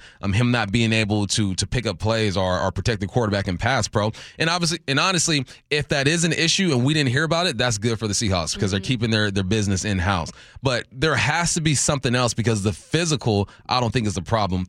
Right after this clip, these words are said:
Speaker 1: But I do understand that it's tough to get three running backs in football.
Speaker 2: Uh, a couple other names popping up on the Mac and Jacks text line. I'm, I don't mean to be disrespectful. I'm just surprised with how common this name is.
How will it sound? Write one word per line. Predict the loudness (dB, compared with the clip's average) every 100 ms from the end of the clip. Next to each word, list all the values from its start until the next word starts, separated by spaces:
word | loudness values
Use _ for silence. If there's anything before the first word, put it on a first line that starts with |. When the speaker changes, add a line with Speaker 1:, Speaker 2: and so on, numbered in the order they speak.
| -2
Speaker 1:
But | 0
I | 0
do | 0 0 0
understand | 0 0 0 0 2 2
that | 0
it's | 0 -2
tough | -2 -2
to | -2
get | -2
three | 0
running | 0 0 0
backs | -2 -4
in |
football. | -6 -6 -6 -2
Speaker 2:
Uh, | 0 0
a |
couple | 0 0 0
other | 2
names | 2 2 0
popping | -2 0 0
up | -2
on | -2
the | 0
Mac | -2 -2
and | -4
Jacks | -4 -2
text | -4 0
line. | -2 0 0
I'm, | 0 0 -4 -10 -12 -12 -20 _ _ _ _ -4
I | -2
don't | 0 0 0
mean | -2 -2
to | -4
be | -8
disrespectful. | -8 -8 -6 -4 -4 -2
I'm | -4
just | -4 -4
surprised | -6 -4 -2 0 -2
with | -6
how | -4 -4
common | -4 -4 -4 -2 -6
this | -6 -8
name | -4 -4 -2
is. | -2 -4 -8